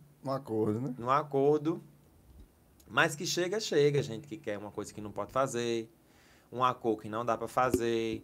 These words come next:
Speaker 2: porque pecam por excesso, excesso de chapinha, de escovas progressivas, de, de coisas que maltratam o cabelo. E cuidar, a maioria das pessoas não quer.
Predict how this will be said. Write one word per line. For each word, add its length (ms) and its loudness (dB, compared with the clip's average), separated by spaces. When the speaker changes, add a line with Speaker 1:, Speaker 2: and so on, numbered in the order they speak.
Speaker 2:
porque 280 -2
pecam 400 -2
por 220 -6
excesso, 880 -2
excesso 420 -8
de 400 -6
chapinha, 840 -8
de 180 -10
escovas 460 -10
progressivas, 1000 -6
de, 340 -10
de 140 -16
coisas 340 -4
que 80 -8
maltratam 500 0
o 40 -10
cabelo. 360 0
E 40 -6
cuidar, 720 4
a 40 -2
maioria 380 -2
das 160 -6
pessoas 340 -8
não 220 -10
quer. 260 -10